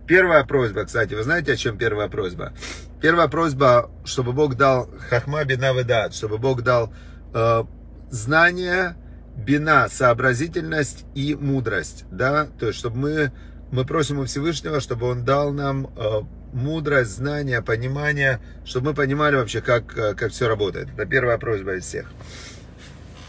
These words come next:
Так вот, значит, э, в Псукей де Земра, в подготовке в псалмах, есть такой псалом, который называется Шир Шельям.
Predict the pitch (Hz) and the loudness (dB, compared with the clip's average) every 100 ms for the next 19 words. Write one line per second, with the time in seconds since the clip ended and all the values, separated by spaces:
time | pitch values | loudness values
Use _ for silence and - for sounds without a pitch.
0 | - - - - - - 139 170 165 123 | -14 -14 -14 -18 -2 4 4 6 4 2
1 | - - - - 113 131 127 127 - - | -2 -14 -12 -6 0 2 2 0 -2 -4
2 | 123 101 117 - - - - - 143 147 | 2 4 2 -4 -18 -18 -14 -2 0 4
3 | 185 156 147 160 202 - 160 135 147 139 | 4 4 0 4 4 4 0 2 2 0
4 | 107 123 - 123 127 117 95 - 120 160 | 0 -2 0 0 0 0 -2 -6 -2 -2
5 | - 135 143 131 139 147 180 185 180 - | 0 0 0 0 0 0 0 -4 -4 -2
6 | 113 151 151 151 131 - - - - 120 | 0 2 2 2 0 -4 -16 -18 -8 -2
7 | 123 139 160 131 131 - 170 147 - 143 | 0 2 0 0 0 0 0 0 0 2
8 | 131 120 80 | 4 4 2